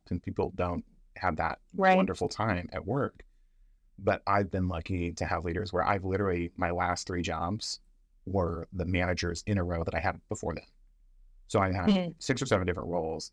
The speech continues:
Speaker 2: Right.
Speaker 1: and only three managers. 'Cause I
Speaker 2: Right.
Speaker 1: just come back to them. They get promoted, and then they promote me later.
Speaker 2: Yeah.
Speaker 1: And that's been great.
Speaker 2: Yeah. That's
Speaker 1: But
Speaker 2: awesome.
Speaker 1: not a universal experience, I guess.
Speaker 2: Right.
Speaker 1: Yeah.
Speaker 2: So after your time with schooling in Missouri, then how did you get on board with A T and T?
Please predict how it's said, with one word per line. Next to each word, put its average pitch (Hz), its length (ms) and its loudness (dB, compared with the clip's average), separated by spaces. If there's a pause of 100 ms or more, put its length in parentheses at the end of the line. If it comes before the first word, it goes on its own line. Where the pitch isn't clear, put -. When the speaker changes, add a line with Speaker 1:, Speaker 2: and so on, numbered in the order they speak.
(140)
Speaker 2:
Right. 190 320 4
Speaker 1:
and 196 120 0
only - 140 -4
three - 140 -8
managers. - 520 -10
'Cause 202 80 -6
I 202 40 6
Speaker 2:
Right. 190 240 6
Speaker 1:
just - 140 -6 (140)
come 101 140 -2
back 80 200 0
to 87 80 -6
them. 92 260 0
They 98 140 8
get 104 140 2
promoted, 98 400 0
and 92 140 -2
then 87 80 -2
they 85 80 0
promote 80 320 -6
me 85 180 -14
later. 78 200 -12 (160)
Speaker 2:
Yeah. 185 260 4 (120)
Speaker 1:
And 92 120 -4
that's - 140 -10
been - 180 -16
great. - 140 -20 (440)
Speaker 2:
Yeah. 180 220 4 (340)
That's 196 160 8
Speaker 1:
But 196 60 6
Speaker 2:
awesome. 202 340 -2 (140)
Speaker 1:
not 160 140 8
a 151 40 8
universal 107 380 0
experience, - 400 -12
I - 60 -10
guess. - 100 -20 (160)
Speaker 2:
Right. 185 480 6
Speaker 1:
Yeah. 165 140 -10 (400)
Speaker 2:
So 240 200 6
after 226 300 6
your 214 180 8
time 190 720 2 (580)
with 185 500 4 (180)
schooling 190 460 0
in 175 60 0
Missouri, 170 580 2 (480)
then 170 460 6
how - 260 0
did 175 160 2
you 175 60 -2
get 170 120 4
on 170 140 2
board - 240 -2
with - 120 -2
A - 120 -2
T - 160 -8
and 196 80 -4
T? - 280 -6